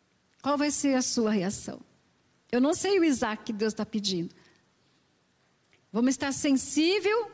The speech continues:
à voz de Deus. Estamos falando de sensibilidade da voz de Deus aqui. Amém?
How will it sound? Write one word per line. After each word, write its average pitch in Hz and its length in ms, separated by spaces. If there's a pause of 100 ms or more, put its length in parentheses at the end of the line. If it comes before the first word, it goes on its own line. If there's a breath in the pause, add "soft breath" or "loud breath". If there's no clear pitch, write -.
à 233 160
voz 277 680 (600 loud breath)
de 190 180
Deus. 214 960 (300)
Estamos 254 320
falando 269 220
de 247 80
sensibilidade 269 840
da 247 120
voz 254 320
de 247 100
Deus 220 400
aqui. - 280 (280 loud breath)
Amém? 226 400